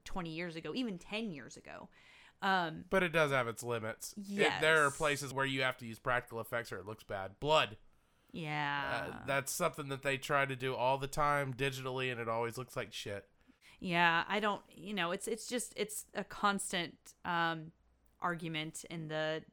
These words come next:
Speaker 1: media, cinema world where C G I, no C-, C G I, you know, can we get away with it? Can we not? Like, what, what exactly can we do? And, um,
Speaker 2: And right now, it's practical effects are in vogue again.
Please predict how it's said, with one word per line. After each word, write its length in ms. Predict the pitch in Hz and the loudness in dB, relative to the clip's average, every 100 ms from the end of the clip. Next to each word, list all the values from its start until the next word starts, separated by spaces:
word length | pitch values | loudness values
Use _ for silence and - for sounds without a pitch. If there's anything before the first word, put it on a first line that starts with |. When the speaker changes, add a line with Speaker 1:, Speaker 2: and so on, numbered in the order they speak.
| _ _ _ _ _ _ | _ _ _ _ _ _
Speaker 1:
media, 540 | 175 175 175 165 156 156 | -4 -2 -2 -2 -2 -2
cinema 420 | - 175 165 156 | -4 -4 -2 -4
world 440 | 151 156 156 151 - | -2 -2 -2 -4 -6
where 320 | 151 147 143 - - _ - | -6 -6 -8 -16 -20 _ -8
C 180 | 254 269 | -6 -2
G 180 | 294 | 2
I, 160 | 294 285 | 4 4
no 180 | 269 208 | 2 -4
C-, 280 | 190 170 160 156 - | -6 -4 -4 -4 -8
C 200 | - 165 | -6 -6
G 160 | 160 156 | -6 -6
I, 300 | 151 - 175 | -6 -6 -6
you 60 | |
know, 120 | 170 165 | -6 -8
can 180 | - | -6
we 80 | 175 | -6
get 160 | 165 170 | -2 0
away 300 | 165 180 220 | 2 4 4
with 200 | 240 240 | 2 0
it? 180 | 233 214 | 0 0
Can 140 | 180 | -6
we 100 | 165 | -6
not? 320 | 165 190 196 - | -2 0 0 -2
Like, 160 | 175 | -6
what, 240 | 180 180 180 | -4 -4 -4
what 180 | 185 | -4
exactly 440 | 185 180 170 170 180 | -4 -2 -4 -4 -10
can 160 | 170 | -10
we 120 | 156 156 | -10 -6
do? 380 | 180 175 165 | -2 0 -2
And, 180 | 156 156 - - - - - | -4 -6 -12 -20 -20 -20 -10
um, 460 | - 170 156 160 180 _ _ _ - | -2 -2 -2 -4 -10 _ _ _ -4
Speaker 2:
And 220 | 175 180 | -2 2
right 220 | 196 160 | 4 4
now, 260 | 156 147 139 | 4 4 2
it's 280 | 131 - - | 0 -4 -6
practical 460 | - 156 147 - 120 | 2 2 2 -2 -6
effects 400 | 113 123 113 - | -4 -2 -4 -4
are 240 | 110 92 - | -6 -6 -8
in 160 | 104 | -8
vogue 340 | 101 104 101 95 - | -4 -2 -2 -6 -12
again. 440 | 107 107 107 101 | -12 -6 -6 -6